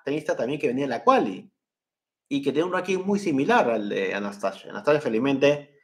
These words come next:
tiene una buena actuación y le gana a la tenista que provenía de la quali.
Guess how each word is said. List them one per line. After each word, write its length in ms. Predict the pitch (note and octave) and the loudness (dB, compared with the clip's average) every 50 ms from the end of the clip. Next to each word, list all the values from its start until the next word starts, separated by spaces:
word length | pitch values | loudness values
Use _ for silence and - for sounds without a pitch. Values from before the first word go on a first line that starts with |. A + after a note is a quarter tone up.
| _ _ _ | _ _ _
tiene 180 | - D#3+ D#3 D#3 | -2 0 2 4
una 120 | D3 C#3 | 4 4
buena 180 | C#3 D3 D3+ D3+ | 4 6 4 4
actuación 480 | D3+ D3+ D3+ D3 D3 G3 G#3+ A3 G#3 | 4 4 2 2 4 4 2 2 2
y 80 | G#2+ G#2 | 0 -2
le 140 | G2+ G#2 G2+ | -2 0 0
gana 200 | B2 C3+ C3 A#2 | 2 2 2 2
a 40 | |
la 180 | A2 G#2+ G#2 - | 2 0 -2 -2
tenista 720 | - G#2 A2+ B2 A#2+ B2 - C3 C#3 D3+ - - - _ _ _ | -4 -2 -2 -2 -4 -2 0 0 0 0 -2 -6 -18 _ _ _
que 140 | - G#2+ G2+ | -6 -6 -4
provenía 360 | G#2+ A2 G#2 G#2 A2 A2+ A2 | -4 -4 -4 -2 -2 -2 -2
de 120 | G#2+ - | -2 -2
la 60 | G#2 - | -4 -4
quali. 240 | F#2+ D#2+ B1+ - | -6 -8 -8 -10